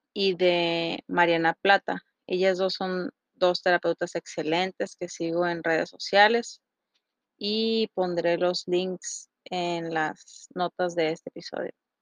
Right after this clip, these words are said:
Cuando me atreví a abrir este espacio, tuve varias etapas.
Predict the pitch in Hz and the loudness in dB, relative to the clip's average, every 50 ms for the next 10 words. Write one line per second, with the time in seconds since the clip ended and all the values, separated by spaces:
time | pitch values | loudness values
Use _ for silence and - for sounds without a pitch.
0 | _ _ _ _ _ _ _ _ _ _ _ _ _ _ _ _ _ _ _ _ | _ _ _ _ _ _ _ _ _ _ _ _ _ _ _ _ _ _ _ _
1 | _ - 247 254 262 262 254 254 247 - 240 233 226 226 226 233 240 262 269 269 | _ 6 6 8 8 8 6 6 6 6 4 6 6 4 4 2 2 4 6 8
2 | 269 269 262 269 262 269 285 269 - - 294 277 - _ - 233 226 226 220 - | 8 6 6 2 2 2 0 0 0 -4 -6 -6 -4 _ 6 6 6 6 6 0
3 | - 226 226 - - 220 196 196 196 185 185 180 180 180 185 180 - - - _ | -4 -4 -4 -2 -2 -4 -2 0 0 2 2 2 2 2 0 -2 -6 -12 -12 _
4 | - 180 180 185 180 _ - - - - - - - - _ | 0 2 2 2 2 _ -6 -10 -10 -10 -14 -18 -18 -20 _